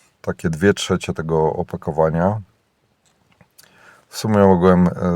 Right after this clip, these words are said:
tych wstążek wrzucić właściwie całość, bo naprawdę tutaj wyjdzie tego makaronu dość dużo, a nie będzie w sumie tego dania aż tak super bardzo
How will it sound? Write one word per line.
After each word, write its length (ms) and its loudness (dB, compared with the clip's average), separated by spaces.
tych 160 -10
wstążek 580 2
wrzucić 380 -8
właściwie 380 -6
całość, 720 4
bo 320 -6
naprawdę 460 -8
tutaj 360 -6
wyjdzie 380 0
tego 220 -2
makaronu 460 -2
dość 180 -8
dużo, 440 -2
a 120 -2
nie 120 2
będzie 280 4
w 100 -8
sumie 460 -2
tego 240 -4
dania 340 2
aż 220 -8
tak 500 -4
super 500 -2
bardzo 500 0